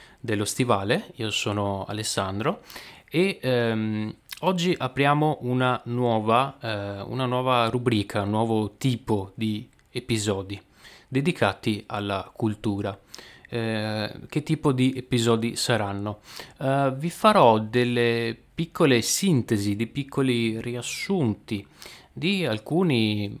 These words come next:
articoli, parti di libri, ehm, documentari che guardo durante, durante la settimana e, eh, invece di analizzare parola per parola,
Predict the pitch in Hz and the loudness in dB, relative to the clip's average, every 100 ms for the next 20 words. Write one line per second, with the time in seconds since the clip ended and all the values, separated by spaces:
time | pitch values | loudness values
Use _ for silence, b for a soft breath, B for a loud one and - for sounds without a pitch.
0 | - 113 - 139 165 - 117 107 107 104 | -10 -10 -6 -4 -4 0 0 2 0 -2
1 | 101 101 _ 110 - - 113 110 110 127 | -4 -8 _ -4 -4 -8 -4 -4 -2 -2
2 | 135 117 117 113 110 107 107 B B B | -2 -4 -4 -2 0 -2 -6 B B B
3 | B 113 107 104 107 107 107 110 113 113 | B -8 -6 -4 -4 -6 -8 -8 -10 -10
4 | 113 110 - 120 113 110 104 120 135 120 | -8 -8 -6 0 2 2 2 2 4 2
5 | 104 98 104 - - 156 196 139 104 104 | 0 -6 -12 -16 -2 0 2 0 -4 0
6 | 127 107 101 104 123 240 123 104 98 101 | 2 2 0 -2 0 0 -2 -6 -6 0
7 | 110 104 98 - 101 95 98 101 98 101 | 2 0 -4 -4 -6 -6 -12 -14 -8 -6
8 | 101 107 101 - 117 143 110 101 104 190 | -6 -6 -8 -10 -6 -4 -2 -4 -4 -4
9 | - B B B B B - 156 165 127 | -8 B B B B B -4 -2 0 -2
10 | 113 127 147 185 - 117 131 123 110 110 | -2 0 2 2 0 0 2 2 2 0
11 | 120 120 127 107 98 - - 127 127 107 | -2 0 2 2 -2 -4 0 2 2 0
12 | 95 - - - 113 107 101 92 | -4 -10 -12 -4 0 0 0 -4